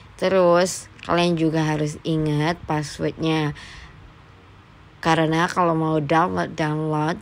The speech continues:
gitu aplikasi itu dimintai password seperti itu. Oke, di sini aku masih ngisi-ngisi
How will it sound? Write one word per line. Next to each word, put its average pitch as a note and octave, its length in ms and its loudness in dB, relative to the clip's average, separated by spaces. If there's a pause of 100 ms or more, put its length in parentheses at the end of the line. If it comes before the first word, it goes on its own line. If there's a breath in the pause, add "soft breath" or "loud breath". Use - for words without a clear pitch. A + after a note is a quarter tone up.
gitu D#3+ 680 0
aplikasi E3 1120 -2 (520 loud breath)
itu D#3 260 0 (100)
dimintai D3+ 720 0
password D3 760 -4
seperti - 600 -6
itu. E3+ 600 6 (1400)
Oke, F#3 320 2
di G3+ 80 0
sini F3 240 0
aku F3+ 160 -2
masih E3+ 320 0
ngisi-ngisi E3+ 880 0